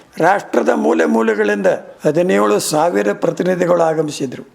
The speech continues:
ಸೆವೆಂಟೀನ್ ಥೌಸಂಡ್ ಡೆಲಿಗೇಟ್ಸ್. ಮಹಾತ್ಮ ಗಾಂಧೀಜಿಯವರ ಸಲುವಾಗಿ ಸ್ಪೆಷಲ್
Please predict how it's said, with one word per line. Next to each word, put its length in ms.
ಸೆವೆಂಟೀನ್ 520
ಥೌಸಂಡ್ 580
ಡೆಲಿಗೇಟ್ಸ್. 600
ಮಹಾತ್ಮ 400
ಗಾಂಧೀಜಿಯವರ 600
ಸಲುವಾಗಿ 480
ಸ್ಪೆಷಲ್ 520